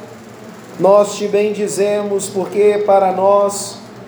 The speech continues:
é um motivo de grande alegria ter a nossa família no altar do Senhor. Senhor meu Deus,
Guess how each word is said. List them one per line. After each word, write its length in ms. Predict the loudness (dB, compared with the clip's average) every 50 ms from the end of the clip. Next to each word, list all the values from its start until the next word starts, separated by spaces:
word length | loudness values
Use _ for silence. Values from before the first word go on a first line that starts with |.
| -20 -20 -6 -2
é 80 | 2 2
um 140 | 2 2
motivo 800 | 2 0 -2 -4 -4 -6 -10 -8 -6 -4 -4 -4 -4 -4 -4 -4
de 140 | -4 -6 -6
grande 600 | -2 0 2 4 4 4 2 2 -2 -2 0 0
alegria 880 | 2 4 4 4 2 2 0 -2 -2 -2 -2 -2 -2 -2 -2 -2 -2 -4 -6 -10 -14 -16 -18 -20 -20 -20 -20 -4 0
ter 380 | 2 4 6 6 6 4 4 4
a 120 | 2 2
nossa 440 | 2 2 2 2 2 2 0 -4 -2
família 680 | -2 -2 -4 -4 -4 -6 -6 -6 -6 -6 -6 -6 -6 -8 -12 -14 -18 -18 -20 -20 -20 -20 -20 -20 -20 -20 -20 -20 -18 -14 -6
no 180 | -2 2 4 4
altar 540 | 6 4 4 2 2 2 2 2 0 -2 -6
do 120 | -8 -10
Senhor. 440 | -10 -10 -10 -10 -8 -8 -8 -8 -10 -10 -14 -18 -20 -20 -20 -20 -20 -20 -20 -20 -20 -20 -20 -20 -20 -20 -20 -20 -18 -16 -6
Senhor 320 | 0 4 4 6 6 4
meu 200 | 4 4 4 4
Deus, 640 | 4 4 4 4 2 0 -4 -8 -10 -14 -16 -18